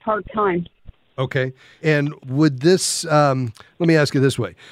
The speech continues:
Speaker 2: Have you corrected the, the problem that got you into the credit card debt in the first place? I mean, are you confident that if you paid this off,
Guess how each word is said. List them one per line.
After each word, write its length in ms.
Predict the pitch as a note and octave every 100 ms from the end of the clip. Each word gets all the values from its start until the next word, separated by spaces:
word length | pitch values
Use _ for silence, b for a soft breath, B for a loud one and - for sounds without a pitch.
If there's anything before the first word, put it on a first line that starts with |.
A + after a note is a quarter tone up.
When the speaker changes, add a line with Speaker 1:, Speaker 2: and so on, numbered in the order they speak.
| B B
Speaker 2:
Have 220 | - D#3
you 200 | C3 F#3
corrected 640 | F3 F3+ E3 E3 - D3+ B2
the, 360 | B2+ B2 B2 -
the 120 | B2
problem 460 | - D#3 D#3 D3 C3
that 100 | A#2+
got 340 | C3+ C#3 -
you 80 | D3
into 100 | C3
the 100 | B2
credit 280 | - C#3+ C3+
card 220 | C3+ B2
debt 180 | C3+ B2
in 80 |
the 80 | G#2+
first 340 | - C#3 C#3+ -
place? 520 | D3+ D3 C#3 - -
I 20 |
mean, 140 | A#2+ A#2
are 80 |
you 140 | A#2 G2+
confident 680 | - D3 D#3 C#3 D3+ C3+
that 100 | B2+
if 120 | A#2 A2
you 80 |
paid 320 | G#2+ - C#3 A#2+
this 200 | A#2+ C#3
off, 360 | B2+ C3 -